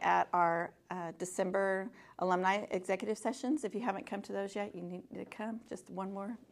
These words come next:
piece of goodness. Um, Matt is, um, the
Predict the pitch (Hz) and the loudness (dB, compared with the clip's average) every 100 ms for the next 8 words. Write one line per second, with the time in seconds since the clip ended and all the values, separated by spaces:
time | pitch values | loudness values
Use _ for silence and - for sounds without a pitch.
0 | _ _ 214 - 202 214 202 196 - - | _ _ -6 -4 -2 0 0 -4 -8 -16
1 | - - - - 202 190 208 220 247 247 | -16 -16 0 6 6 6 10 12 10 8
2 | - 208 202 196 190 - 185 185 180 180 | 6 8 8 6 2 -4 -2 -2 -2 -4
3 | - 185 175 180 | 0 2 2 0